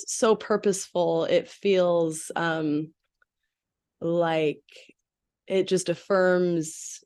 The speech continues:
my deepest inner knowing. It, it's just very satisfying, and it's, it's very, yeah, it's, it's, it, it, the, it's a pu-, experience of really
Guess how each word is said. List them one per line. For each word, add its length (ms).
my 180
deepest 800
inner 160
knowing. 680
It, 440
it's 220
just 180
very 200
satisfying, 1400
and 460
it's, 200
it's 200
very, 460
yeah, 220
it's, 280
it's, 400
it, 280
it, 280
the, 260
it's 360
a 60
pu-, 280
experience 580
of 180
really 380